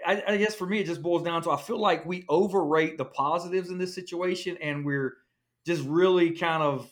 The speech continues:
f-, focusing even more so on the potential negatives of the doom and gloom aspect of it.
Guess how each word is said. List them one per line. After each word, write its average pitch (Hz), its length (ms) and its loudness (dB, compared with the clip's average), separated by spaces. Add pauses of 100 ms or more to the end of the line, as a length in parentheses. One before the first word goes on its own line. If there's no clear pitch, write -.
(140)
f-, - 260 -20 (1300)
focusing 180 760 0
even 156 280 -2
more 175 200 0
so 147 300 -2
on 143 80 -2
the 135 60 -4
potential 151 560 -8
negatives 143 500 -2
of 127 100 -8
the 123 60 -8
doom 139 280 -2
and 123 100 -6
gloom 131 260 -4
aspect 120 400 -12
of 104 120 -12
it. - 60 -20